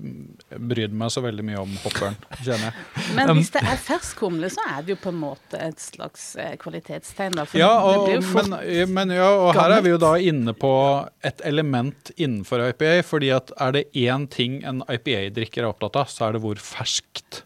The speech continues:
Speaker 1: ølet er.
Speaker 3: Ja, hvorfor det?
Speaker 1: Eh, fordi at, eh, humlen, eh, eh, oksiderer fort. Eh, og da smaker øl med mye humle, smaker da, f-, mener noen, veldig fort,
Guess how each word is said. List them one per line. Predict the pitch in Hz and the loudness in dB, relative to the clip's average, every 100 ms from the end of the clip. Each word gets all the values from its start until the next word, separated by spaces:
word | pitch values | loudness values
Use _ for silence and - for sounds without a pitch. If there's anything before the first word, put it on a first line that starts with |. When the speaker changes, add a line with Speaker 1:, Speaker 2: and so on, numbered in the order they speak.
| _ - | _ -8
Speaker 1:
ølet | 101 92 - | -6 -4 -2
er. | 127 123 _ | -2 -4 _
Speaker 3:
Ja, | 127 | -2
hvorfor | 110 120 113 - 147 | 0 0 0 -4 -4
det? | 107 117 113 - - _ _ - | 0 2 2 -4 -16 _ _ -2
Speaker 1:
Eh, | 117 123 117 110 | 0 0 -2 -8
fordi | - 131 110 104 110 | -6 -6 -4 -6 -6
at, | - 113 _ | -6 -8 _
eh, | 135 120 | -6 -4
humlen, | 113 143 101 90 139 170 - _ _ | -4 -6 -6 -6 -4 -6 -6 _ _
eh, | 120 113 113 117 - - | -2 -2 -2 -4 -6 -12
eh, | - 110 110 107 - | -8 -6 -4 -8 -10
oksiderer | 135 - 135 107 92 98 107 | -10 -8 -6 -4 -4 -4 -6
fort. | - 107 - - - - _ _ - - _ _ _ | -6 -8 -8 -16 -16 -18 _ _ -20 -20 _ _ _
Eh, | 120 | -4
og | 123 131 117 | -4 -6 -4
da | 107 110 135 | -2 0 0
smaker | - - 151 135 98 - _ - 123 120 _ _ _ | -2 -6 -2 0 0 -2 _ -4 -2 -4 _ _ _
øl | 120 98 101 110 | -4 -4 -4 -6
med | 139 135 135 | -6 -4 -2
mye | 123 110 | -2 -2
humle, | 127 104 92 139 156 | -2 -4 -2 -2 -2
smaker | - 135 98 113 | -4 -6 -6 -6
da, | 104 | -6
f-, | - - _ _ _ _ _ _ _ _ | -8 -18 _ _ _ _ _ _ _ _
mener | 104 101 98 | -8 -6 -6
noen, | 104 117 151 | -8 -8 -8
veldig | 127 120 98 101 | -4 -2 -2 -6
fort, | 110 - | -8 -10